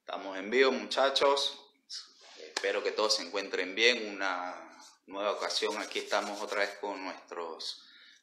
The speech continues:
tre-, entrevistas a bandas, eh, metal, de doom,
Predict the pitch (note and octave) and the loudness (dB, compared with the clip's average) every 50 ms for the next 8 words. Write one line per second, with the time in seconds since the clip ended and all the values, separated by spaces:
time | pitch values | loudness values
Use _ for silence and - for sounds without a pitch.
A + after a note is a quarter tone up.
0 | _ - - F2+ F2+ F2+ - - F#2+ F2 E2 F#2+ F2+ F2 F2+ F#2 - - G#2+ F#2+ | _ -8 -6 -6 -4 -6 -6 -8 -12 -10 -4 -2 0 0 0 -2 0 0 2 2
1 | F#2 F2+ F2+ F#2 F#2+ F#2+ F#2+ G2+ G2 F#2+ F#2 F2 E2+ - - - - - - _ | 4 4 4 4 2 0 0 2 2 4 4 2 0 -2 -8 -12 -14 -18 -20 _
2 | _ _ _ - - - - - - - - - _ _ _ - E2 E2+ E2 E2 | _ _ _ -20 -20 -20 -18 -18 -18 -18 -20 -20 _ _ _ -10 -10 -8 -8 -8
3 | D#2+ E2 D#2+ - - G#2+ G#2+ G#2+ G#2+ G#2 G2 F2+ E2+ - G#2 G#2+ A2+ A2 A2 A2 | -10 -12 -10 2 4 6 8 8 6 4 2 0 0 0 0 0 0 0 -2 -2
4 | A2 G#2 G2+ G2+ | -4 -6 -8 -10